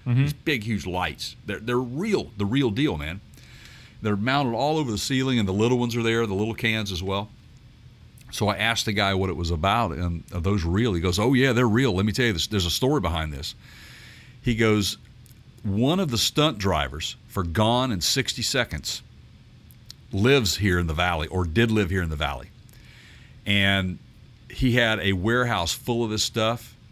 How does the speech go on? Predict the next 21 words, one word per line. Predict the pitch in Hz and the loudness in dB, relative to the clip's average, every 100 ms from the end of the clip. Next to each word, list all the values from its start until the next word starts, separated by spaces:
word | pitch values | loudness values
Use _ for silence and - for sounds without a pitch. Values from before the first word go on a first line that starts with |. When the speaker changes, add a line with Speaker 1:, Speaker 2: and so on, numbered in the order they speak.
| - | -6
Speaker 2:
and | 95 | -2
they | 107 | 2
were | 107 104 | 2 0
just | 92 - | -2 -2
trying | 107 95 | 0 0
to | |
get | 85 101 | 0 -2
rid | 95 104 | 0 0
of | 107 | 0
it, | 104 | -2
and | |
they | 87 | -2
gave | 80 92 98 | 0 2 2
it | 92 - | 0 -4
to | 87 | -4
him. | 80 78 - - - - - | -4 -8 -18 -20 -20 -18 -10
"Do | 87 | -2
you | 101 | 0
want | 107 117 110 | 2 2 0
this | 127 | -2
stuff?" | - 131 135 - | 0 0 0 -4